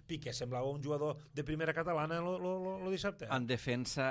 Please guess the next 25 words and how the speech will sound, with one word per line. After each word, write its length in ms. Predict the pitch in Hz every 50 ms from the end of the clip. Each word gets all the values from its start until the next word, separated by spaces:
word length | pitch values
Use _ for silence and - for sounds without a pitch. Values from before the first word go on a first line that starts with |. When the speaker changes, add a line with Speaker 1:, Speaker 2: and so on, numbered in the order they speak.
| -
Speaker 2:
en 160 | - 117 117 117
Speaker 1:
Aviam, 20 | 110
Speaker 2:
defensa 500 | 107 101 113 110 113 113 - - 131 123
Speaker 1:
eh? 40 | 123 127
Speaker 2:
de 80 | 123
Guardiola 560 | 123 123 120 113 110 113 113 110 110 113 117 117
s'ha 160 | - - 127 123
de 80 | 123 143
Speaker 1:
San 80 | 139
Speaker 2:
dir 20 | 117
que 80 | -
Speaker 1:
Siro 140 | 143 135 143
Speaker 2:
los 80 | 147 143
Speaker 1:
va 60 | 156 156
Speaker 2:
dos 140 | 147 -
Speaker 1:
jugar, 100 | 151 143
eh? 40 | 139 131
Speaker 2:
jugadors 260 | 131 120 123 120 117 135
han 100 | 135 127
tingut 460 | 110 147 143 135 160 160 - - - 120
lesions 400 | 143 151 139 131 143 139 127 107
de 140 | 113 113 107
llarga 240 | 107 101 95 95 90
durada, 380 | 87 90 95 101 101 95 85 87 92
eh, 80 | 104